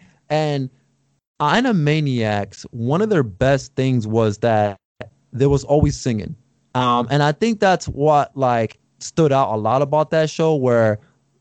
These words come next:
uh, Yakko or, or Wakko will be singing a song about, you know, the, the,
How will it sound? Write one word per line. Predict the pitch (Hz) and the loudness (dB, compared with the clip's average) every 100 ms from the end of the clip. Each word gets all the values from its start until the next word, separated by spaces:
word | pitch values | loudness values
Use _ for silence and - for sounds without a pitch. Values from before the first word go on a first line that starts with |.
| _ - | _ -2
uh, | 117 | 0
Yakko | 110 113 135 135 131 151 | 2 2 2 2 0 2
or, | 139 135 131 117 117 110 110 | 2 4 2 2 2 2 0
or | - 107 | 0 0
Wakko | 104 120 123 127 131 | 2 0 0 -2 0
will | 127 | 0
be | 113 | 0
singing | 117 135 131 123 | -2 -2 -2 -4
a | |
song | 120 123 117 | -2 -2 -2
about, | 110 110 104 104 - _ _ | 0 0 2 0 -4 _ _
you | - | 0
know, | 147 135 120 | 4 4 2
the, | 120 135 110 120 | 0 -2 -2 -2
the, | 117 107 | -4 -4